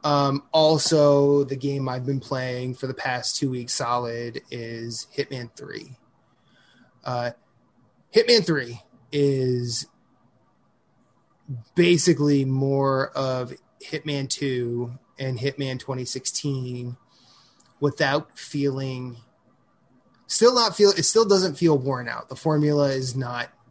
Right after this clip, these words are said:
worn out. I don't, I'm, okay, I'm not gonna say I don't like the new mechanic they've added, 'cause they, instead of adding something environmental that helps the player,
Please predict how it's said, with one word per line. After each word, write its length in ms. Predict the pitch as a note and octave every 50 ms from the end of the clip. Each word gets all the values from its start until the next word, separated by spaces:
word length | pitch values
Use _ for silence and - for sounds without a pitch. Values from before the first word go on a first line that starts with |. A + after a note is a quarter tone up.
| _ _ _ _ _ _ _ _ _ _ _ _ _
worn 220 | - C3 C3 B2+ B2+
out. 120 | A#2 A#2 -
I 80 | C#3+ D3+
don't, 400 | C#3 - E3+ F3 G3+ A#3 B3 - - _ _ _ _ _ _ _ _ - - - - - - - - - _ _ _ _ -
I'm, 120 | D#3 E3 - _ _ _ _ _ _ _ _ _ _ _ _ _ _ _ - - - -
okay, 300 | F#3 F3 - D3 B2 - -
I'm 120 | C#3+ E3
not 160 | G3+ G#3 A3
gonna 160 | - A3+ G#3+
say 120 | G3 - F#3+
I 80 | D#3+
don't 440 | D#3 C3+ D#3 D3+ D3+ D3+ - C3 B2
like 420 | B2+ B2 B2 C#3+ D3 - - - - _ _ _
the 180 | E3+ C#3+ D3 C#3+
new 200 | C#3+ C#3+ D3+ D3+
mechanic 600 | D3+ C#3+ C#3 - - - D3+ D3 D#3 D#3+ D#3 -
they've 200 | E3 E3 D#3 D3 -
added, 400 | - D3 D3+ D#3 E3 F3 E3+ C#3+
'cause 160 | - D3+ C#3 C3
they, 160 | D3+ D3 D3
instead 360 | D3+ C#3+ - - - E3+ E3
of 100 | E3 D3 -
adding 280 | D3 D3 D3 D3+ D3+
something 320 | C3+ - D3+ B2+ C#3 C#3 C#3+
environmental 880 | C#3 C#3 C3+ B2 C#3+ C3 C3 B2+ B2 A#2+ A#2+ B2 C3+ C#3 - D3 C#3+
that 260 | C#3 C#3 A2+ A2+ - -
helps 600 | - C#3+ C#3 C3 C3+ - - - - - - - _ _ _ _ - C3+
the 120 | C3 A#2+
player, 760 | - - - C#3+ C3 C3+ C#3 C#3+ D3+ D#3 D#3+ E3+ E3+ E3+